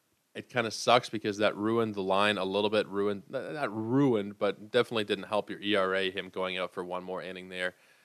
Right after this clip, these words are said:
I love what he's been able to do strikeout-wise these last three outings, eight, seven, and nine strikeouts, respectively. He's always going out there and throwing competitive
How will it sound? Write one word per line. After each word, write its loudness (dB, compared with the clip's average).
I 2
love 8
what 4
he's 0
been 2
able 4
to -2
do 4
strikeout-wise 4
these -6
last 2
three -4
outings, -2
eight, -2
seven, 0
and -8
nine 2
strikeouts, 0
respectively. -4
He's -8
always 0
going -2
out 0
there 2
and -6
throwing 2
competitive -2